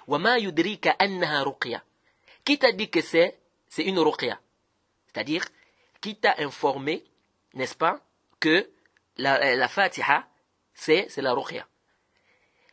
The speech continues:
Faqala shay'un nafasa fi ru'i. »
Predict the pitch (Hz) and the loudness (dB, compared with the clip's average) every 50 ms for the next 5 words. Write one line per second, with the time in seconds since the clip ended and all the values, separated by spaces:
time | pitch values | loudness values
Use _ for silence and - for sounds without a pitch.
0 | _ _ _ - 139 - - - 208 220 214 214 196 190 185 190 - _ _ _ | _ _ _ -6 -6 -4 -2 0 2 4 4 4 4 2 0 -4 -6 _ _ _
1 | _ _ - - - - 202 190 170 - - 151 143 139 139 143 156 165 180 - | _ _ -10 -8 -4 -2 -2 -2 -2 -4 -6 -8 -8 -6 -8 -4 -6 -6 -6 -6
2 | 160 - - 135 - - 127 123 131 143 147 131 123 123 123 113 113 120 110 110 | -10 -10 -12 -12 -8 -8 -8 -4 -2 0 4 4 4 4 4 0 -2 -6 -12 -16